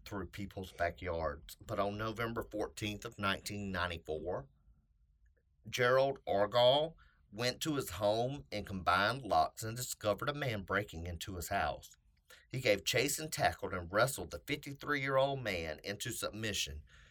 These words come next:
and when the police arrived, they arrested the prowler on burglary charges.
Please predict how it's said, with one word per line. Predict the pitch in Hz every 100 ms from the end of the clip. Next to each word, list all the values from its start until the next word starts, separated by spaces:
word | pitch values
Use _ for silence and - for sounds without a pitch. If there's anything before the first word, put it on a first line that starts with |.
| -
and | 87 107
when | 117
the | 101
police | - 104 110 -
arrived, | 123 135 135 135 131
they | 90
arrested | 87 85 90 90 -
the | -
prowler | - - 85 80 80 -
on | 92 92
burglary | 85 87 85 - 73 73 73
charges. | - - - - - -